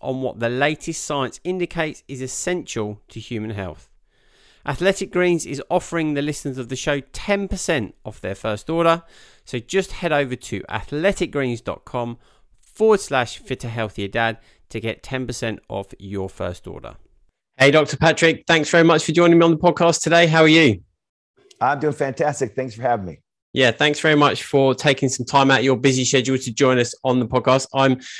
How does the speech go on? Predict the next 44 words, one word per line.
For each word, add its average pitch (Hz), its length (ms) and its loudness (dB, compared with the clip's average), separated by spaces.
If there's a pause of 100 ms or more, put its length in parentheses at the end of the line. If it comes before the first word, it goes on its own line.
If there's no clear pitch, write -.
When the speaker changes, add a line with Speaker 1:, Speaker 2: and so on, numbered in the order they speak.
(160)
Speaker 2:
super 185 320 4
excited 151 400 4
to 135 80 -2
have 139 160 4
this 131 100 -2
conversation 123 640 0
today, 110 460 0 (420)
um, 123 260 6 (200)
purely 151 320 4
because 131 440 4
there's 123 220 2
two 127 360 0
huge 165 580 0
topics - 600 -2 (380)
that 107 60 -4
we're 135 160 4
now 143 180 6
talking 139 440 2
about 123 360 4
as 135 80 2
a 135 60 0
result 131 480 4
of, 123 400 2
uh, 117 220 4 (280)
the 107 60 -10
pandemic, 120 640 2
but 127 100 4
I 143 160 8
still 147 320 4
don't 139 240 4
feel 131 300 4
that 120 120 0
we're 120 140 -2
talking 120 500 -6
about 113 320 -2
them 110 260 -4
enough. 110 540 -2 (460)
Speaker 3:
Mm-hmm. 117 320 4
Speaker 2:
Um, 110 100 -4
and 127 200 0
that 127 120 0
is 110 100 -4
metabolic 131 600 0
health, 120 420 0